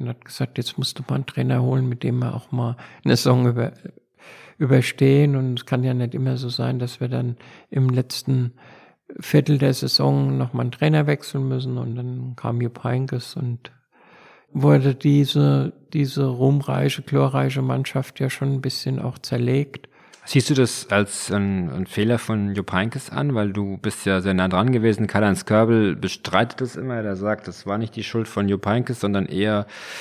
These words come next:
Speaker 2: sagt immer, es war auch in der Führung des Clubs
Speaker 1: Richtig,
Speaker 2: schwierig. Also man
Speaker 1: richtig.
Speaker 2: muss immer
Speaker 1: Ja,
Speaker 2: sagen, wenn
Speaker 1: das
Speaker 2: so
Speaker 1: hab
Speaker 2: viele
Speaker 1: ich, das
Speaker 2: Ja.
Speaker 1: hab ich eigentlich ja auch versucht mit,
Speaker 2: Ja.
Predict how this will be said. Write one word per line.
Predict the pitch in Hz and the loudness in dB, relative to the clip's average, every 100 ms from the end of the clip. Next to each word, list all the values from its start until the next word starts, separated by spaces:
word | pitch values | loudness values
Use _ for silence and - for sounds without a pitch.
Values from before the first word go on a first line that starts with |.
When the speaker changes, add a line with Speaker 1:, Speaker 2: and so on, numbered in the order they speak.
| - | -4
Speaker 2:
sagt | - 87 | -2 0
immer, | 104 104 | 2 2
es | 92 | 4
war | 98 | 4
auch | 87 | 4
in | 101 | 4
der | 95 | 0
Führung | - 123 120 | 4 4 6
des | 107 - | 4 0
Clubs | - 139 117 | 0 2 2
Speaker 1:
Richtig, | 120 | 4
Speaker 2:
schwierig. | 131 143 139 139 - | 8 8 8 4 2
Also | 71 120 | 4 6
man | 104 | 6
Speaker 1:
richtig. | 101 107 | 6 6
Speaker 2:
muss | 110 | 4
immer | 120 120 | 6 6
Speaker 1:
Ja, | 107 | 6
Speaker 2:
sagen, | 110 117 110 | 6 6 8
wenn | |
Speaker 1:
das | 160 | 6
Speaker 2:
so | - | 6
Speaker 1:
hab | 180 | 6
Speaker 2:
viele | 127 123 | 8 6
Speaker 1:
ich, | - - 151 | 2 -4 2
das | 160 120 | 4 4
Speaker 2:
Ja. | |
Speaker 1:
hab | 165 | 2
ich | 180 - | 2 2
eigentlich | 151 170 160 | 2 2 2
ja | - | 2
auch | - 151 | 2 0
versucht | - 147 151 156 151 - | 0 0 0 -2 -4 -6
mit, | 147 | -4
Speaker 2:
Ja. | 113 | -4